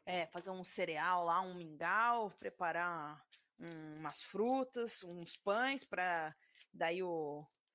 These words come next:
o William volta, toma um café, e daí a gente pode sair, a, a, a Anne cuida do, do menorzinho, do Bernard, um pouco antes do horário do almoço eu volto pra preparar a comida,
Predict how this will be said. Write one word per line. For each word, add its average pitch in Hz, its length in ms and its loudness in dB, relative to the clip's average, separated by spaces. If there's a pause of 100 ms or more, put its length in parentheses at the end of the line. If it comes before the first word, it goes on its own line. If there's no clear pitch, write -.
(360)
o 180 140 -6
William 185 300 2
volta, 202 560 2
toma 202 220 -6
um 202 40 -14
café, 202 760 2
e - 80 -8
daí 226 240 0
a 226 40 0
gente 233 260 -8
pode 220 600 0
sair, 214 460 0
a, 214 260 0 (120)
a, 170 640 -10 (440)
a 185 60 2
Anne 208 300 -2
cuida 220 240 -6 (140)
do, 190 400 2
do 190 160 -4
menorzinho, 190 680 -2
do 240 160 -4
Bernard, 285 460 0 (580)
um 190 120 -6
pouco 208 400 0
antes 202 300 0
do 180 100 -4
horário 180 280 4
do 185 60 4
almoço 185 380 -2
eu 185 80 -4
volto 226 380 2
pra 214 140 -6
preparar 185 420 0
a - 60 -8
comida, 269 640 -4